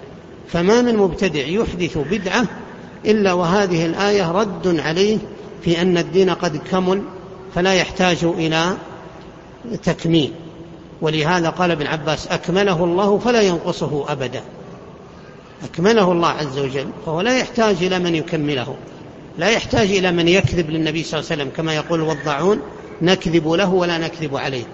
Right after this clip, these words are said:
ولا يحتاج أن يزاد في الدين محبة للنبي صلى الله عليه وسلم، ولا يحتاج أن نحدث وسائل جديدة بدعوى محبة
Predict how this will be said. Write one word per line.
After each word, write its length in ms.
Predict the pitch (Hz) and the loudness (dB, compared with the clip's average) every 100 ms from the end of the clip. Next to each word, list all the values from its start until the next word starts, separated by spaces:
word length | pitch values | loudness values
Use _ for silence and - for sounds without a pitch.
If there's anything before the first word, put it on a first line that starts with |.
| - - - - - - - - - - - 160 | -16 -18 -18 -18 -18 -20 -20 -20 -20 -20 -6 2
ولا 200 | 196 233 | 4 4
يحتاج 440 | - 233 220 190 | 2 2 2 2
أن 320 | 196 190 185 185 | 0 0 0 -2
يزاد 520 | 180 170 147 180 170 | -4 -2 0 0 0
في 120 | - | -4
الدين 400 | 143 131 170 135 - - - - - - - - - 175 | -8 -2 0 0 -4 -14 -16 -18 -18 -18 -20 -18 -12 -8
محبة 400 | - 185 165 165 | -2 -2 0 -2
للنبي 440 | 170 160 156 151 143 | -2 -2 -2 -2 -4
صلى 140 | 156 | -4
الله 140 | 135 165 | -4 -4
عليه 100 | 147 | -4
وسلم، 160 | 160 - - - - - - - - 156 | -6 -12 -18 -18 -18 -18 -18 -18 -10 0
ولا 200 | 175 226 | 2 2
يحتاج 440 | 190 - 220 185 | 2 0 0 0
أن 240 | 196 175 175 | 0 2 2
نحدث 380 | 180 185 180 | 0 0 0
وسائل 540 | 165 151 - 196 175 151 | 0 -2 0 0 0 -2
جديدة 500 | 156 156 180 160 139 - - - - - - | -2 0 0 0 -2 -8 -16 -16 -18 -12 -6
بدعوى 440 | 156 180 165 165 | 0 2 4 2
محبة 420 | 156 - 165 165 | 0 -2 -2 -2